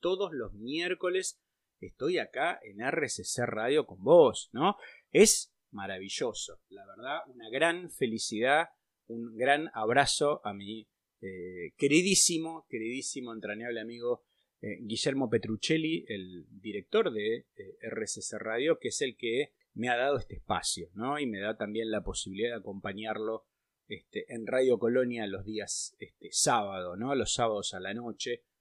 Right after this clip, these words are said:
donde también hacemos Tecnología Responsable, en el programa El Duende, una versión, por supuesto, bastante más más resumida que el tiempo que tenemos la posibilidad acá. Pero bueno, te estaba contando sobre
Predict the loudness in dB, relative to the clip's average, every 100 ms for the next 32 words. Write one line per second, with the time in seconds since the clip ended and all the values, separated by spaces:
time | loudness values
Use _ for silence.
0 | _ -2 2 2 2 0 2 2 0 -2
1 | -4 -6 -8 -8 -10 -6 -4 -4 -8 -8
2 | -4 -2 0 -2 -4 -10 -10 -12 -8 -8
3 | -8 -6 -6 -8 -14 -12 -10 -8 -8 -8
4 | -8 -8 -8 -8 -6 -6 -8 -8 -12 -12
5 | -16 -12 -8 -10 _ _ _ _ -8 -6
6 | -2 0 4 4 6 8 8 6 2 4
7 | 2 2 0 0 -2 -4 -6 -6 -6 -6
8 | -4 -4 -4 -6 -10 _ _ _ _ _
9 | 10 10 12 10 10 0 -6 -2 2 2
10 | 4 2 2 0 0 2 2 2 2 2
11 | 4 2 0